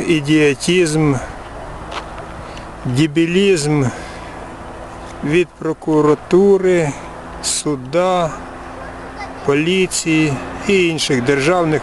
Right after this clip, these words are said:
органів. Всі розраховують на ідіотів, які не будуть скаржитися, заперечувати, судитися і так далі. Але ми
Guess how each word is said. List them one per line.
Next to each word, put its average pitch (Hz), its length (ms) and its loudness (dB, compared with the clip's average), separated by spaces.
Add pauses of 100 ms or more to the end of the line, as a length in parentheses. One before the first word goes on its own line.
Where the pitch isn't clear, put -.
(100)
органів. 113 420 0 (1300)
Всі 247 240 2
розраховують 208 800 4
на 185 140 4
ідіотів, 160 680 4 (3000)
які 196 240 2
не 180 140 4 (120)
будуть 143 340 2 (920)
скаржитися, 202 760 2 (260)
заперечувати, 175 920 2 (1300)
судитися 175 540 2
і - 400 2
так 156 80 2 (140)
далі. 127 300 2 (960)
Але 190 220 6
ми 175 240 4